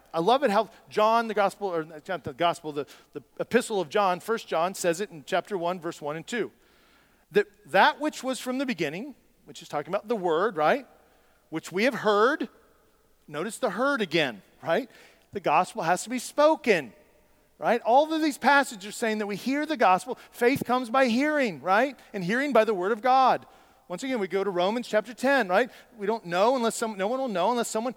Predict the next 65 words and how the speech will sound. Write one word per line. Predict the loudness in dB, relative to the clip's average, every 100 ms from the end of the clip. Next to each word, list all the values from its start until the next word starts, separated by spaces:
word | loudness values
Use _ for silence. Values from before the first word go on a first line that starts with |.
| _
hears | -2 0 0 -2
it |
and | -6
someone | -6 -8 -4
tells | 2 2 2 -6
them, | -10 -6
right? | -6 -6
We | -6
have | -6
to | -6
speak | -12 -8 -6 -6
the | -2
gospel. | 2 2 0 -12 -14 _ _ _ _ _ _ _ _ _ _ _ _ -14
I, | -12
I | -10
just | -12 -14
give | -8 -6
a |
shout | -2 2 4
out | 4 0
to | -4
a |
young | -4 -4 -2
man | 0 0 -2
that | -10 -8
I |
was | -8
talking | -2 -4 -4 -8
to. | -6
I |
won't | -4 -6 -6
name | -10
his | -10 -8
name. | -6 -6
I |
was | -8
talking | -8 -8 -10
to | -10
some | -10 -12 -12
this | -12 -8
week, | -2 -2 -4
and, | -14 -14 -20 -18
and | -16 -12
he | -12
was | -10
just | -2
talking | 2 2 0
about | -4
some | -4 -4
place | 0 -2
he | -2
was, | 0 4 6 4 0
and | -14 -18 _
he |
kinda | -6 -6 -6 -4
had | -4
an | -2
interaction | 2 4 2 0 -10
with | -6
another | -4 -4 0
guy | 4
about | 6 4 2
his | -2
age, | 0 2 4 2
and, | -2